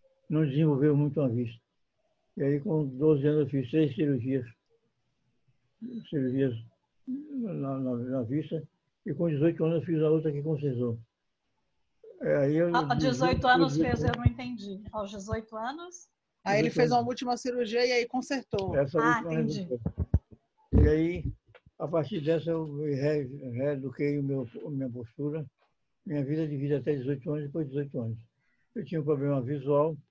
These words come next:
Speaker 1: e visual na vista direita e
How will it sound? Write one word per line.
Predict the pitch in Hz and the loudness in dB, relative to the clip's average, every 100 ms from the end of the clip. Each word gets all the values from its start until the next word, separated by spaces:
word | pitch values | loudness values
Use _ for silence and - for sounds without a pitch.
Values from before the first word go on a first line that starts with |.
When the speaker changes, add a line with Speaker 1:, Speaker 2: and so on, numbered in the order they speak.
| _ _ _ - | _ _ _ -6
Speaker 1:
e | 147 156 139 _ _ _ _ _ _ _ 294 277 _ _ _ _ | -6 -6 -10 _ _ _ _ _ _ _ -20 -20 _ _ _ _
visual | 208 156 143 151 151 | -4 -2 4 4 4
na | 147 139 | 2 0
vista | 120 135 147 | -2 -6 -8
direita | 139 147 160 160 214 143 _ _ _ _ _ _ _ _ - | -4 -2 -2 -2 -10 -18 _ _ _ _ _ _ _ _ -8
e | 143 147 156 240 | -4 -2 -2 -6